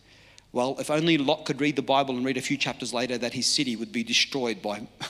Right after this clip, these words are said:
<laughs> sulfur and fire. But did you know one day that God said to Lot, "Lot, I'm gonna destroy this city. You better get out."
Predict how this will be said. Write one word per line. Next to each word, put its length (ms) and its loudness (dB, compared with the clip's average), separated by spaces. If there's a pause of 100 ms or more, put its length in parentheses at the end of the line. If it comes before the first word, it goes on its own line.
(300)
<laughs> 580 -20
sulfur 440 0
and 160 -8
fire. 400 -4 (2000)
But 100 -8
did 140 -2
you 80 2
know 80 4
one 240 2
day 120 4
that 220 -2
God 220 -2
said 240 0
to 180 -4 (380)
Lot, 340 0 (220)
"Lot, 340 0
I'm 100 -2
gonna 200 0
destroy 420 0
this 140 -2
city. 400 -2
You 100 -4
better 160 0
get 160 -4
out." 340 -4